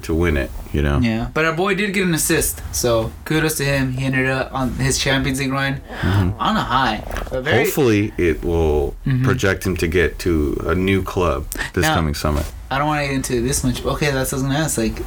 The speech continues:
Speaker 2: would you want him to leave in the summer or after the World Cup? Like, at the
Speaker 1: No.
Speaker 2: World Cup, he could showcase. And maybe even get a bigger move.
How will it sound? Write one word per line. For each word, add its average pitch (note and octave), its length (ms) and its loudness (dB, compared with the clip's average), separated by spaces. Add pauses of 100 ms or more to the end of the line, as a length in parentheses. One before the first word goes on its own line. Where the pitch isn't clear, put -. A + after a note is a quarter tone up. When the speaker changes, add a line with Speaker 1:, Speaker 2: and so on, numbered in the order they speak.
(180)
Speaker 2:
would B2 140 2
you C3 120 -2
want C3 220 0
him C3 80 0
to B2 100 -4
leave B2 180 2
in G#2+ 100 2
the G2+ 80 -2
summer D#3 460 2 (880)
or B2 180 0
after B2 400 -2
the A2 100 0
World A2 280 0
Cup? - 240 -2 (200)
Like, A#2 140 0
at B2 120 2
the G2+ 80 0
Speaker 1:
No. F#2 100 2
Speaker 2:
World C#3 160 0
Cup, C3+ 180 -4
he C3 120 0
could A#2 160 -2
showcase. - 800 0 (840)
And A#2+ 80 0
maybe B2+ 200 2
even B2 180 2
get A2+ 120 2
a G#2 40 -4
bigger B2 300 2
move. G#2+ 320 0